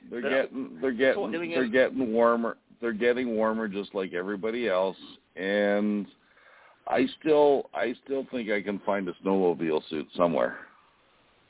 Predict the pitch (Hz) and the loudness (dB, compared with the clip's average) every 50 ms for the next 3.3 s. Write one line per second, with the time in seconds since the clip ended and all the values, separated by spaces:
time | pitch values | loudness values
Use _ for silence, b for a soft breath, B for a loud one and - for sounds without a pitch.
0 | _ _ _ _ B B B B B B B B B B B B B B _ _ | _ _ _ _ B B B B B B B B B B B B B B _ _
1 | _ _ _ _ _ _ _ _ _ _ _ _ _ _ _ _ _ - - 139 | _ _ _ _ _ _ _ _ _ _ _ _ _ _ _ _ _ 2 4 4
2 | 139 135 139 - 151 160 175 185 165 131 120 113 202 214 202 160 139 139 139 135 | 4 4 4 4 4 4 4 4 4 4 6 6 6 6 2 0 -2 -2 -2 -2
3 | 123 117 123 117 113 | -2 -4 -6 -6 -6